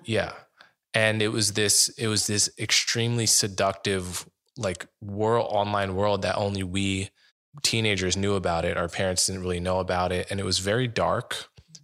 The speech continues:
and it was very twisted. And it didn't necessarily feel like it was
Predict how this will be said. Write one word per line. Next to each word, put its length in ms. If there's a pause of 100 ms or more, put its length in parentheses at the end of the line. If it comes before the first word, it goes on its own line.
and 100
it 40
was 120
very 260
twisted. 720 (420)
And 480
it 160
didn't 380 (340)
necessarily 600
feel 400
like 240
it 60
was 300